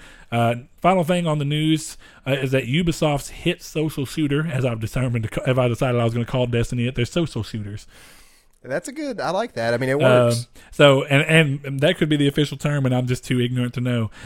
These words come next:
Speaker 1: Uh, but The Division is receiving free D L C in the form of a, of an update.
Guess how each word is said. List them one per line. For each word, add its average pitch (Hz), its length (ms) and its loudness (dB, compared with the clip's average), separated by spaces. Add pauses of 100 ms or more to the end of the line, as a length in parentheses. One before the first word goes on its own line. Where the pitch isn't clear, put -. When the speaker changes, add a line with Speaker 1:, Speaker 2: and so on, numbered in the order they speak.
(160)
Speaker 1:
Uh, 120 240 2
but 135 320 2
The 139 100 2
Division 147 500 4
is 131 220 2
receiving 135 440 0
free 190 260 -2
D 175 200 0
L 160 100 2
C 156 220 0
in 147 80 0
the 135 80 -2
form 139 240 0
of 120 100 0
a, 113 380 -2
of 117 100 -2
an 120 80 0
update. 113 400 -2